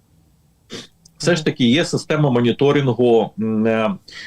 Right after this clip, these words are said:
настроїв людей. От в Радянському Союзі, хто не знає, е, соціології не існувало. Вона була оголошена,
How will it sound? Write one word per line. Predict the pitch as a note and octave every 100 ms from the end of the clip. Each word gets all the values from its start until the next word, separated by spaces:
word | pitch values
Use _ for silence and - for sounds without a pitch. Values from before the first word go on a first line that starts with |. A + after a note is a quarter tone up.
| -
настроїв | - C3 C3 - B2 A2+ C3
людей. | C#3 G#2 E2+
От | F2+ -
в |
Радянському | G2+ D#3+ D3+ C#3+ C3+
Союзі, | - C#3+ A#3 F#3
хто | C#3 C3+
не | A2+ G2+
знає, | G#2 G2+ F#2+ F2+ - - - _ G#2
е, | G2 F#2+
соціології | - - B2+ D#3 F#3+ F#3
не | E3+ F3
існувало. | D#3 F#3 E3+ A#2+ F2 - - -
Вона | G#2+ C#3 D#3
була | B2+ C#3+ C3 A#2+ G2+
оголошена, | G#2+ C#3+ D3 - B2 A2 G#2 F#2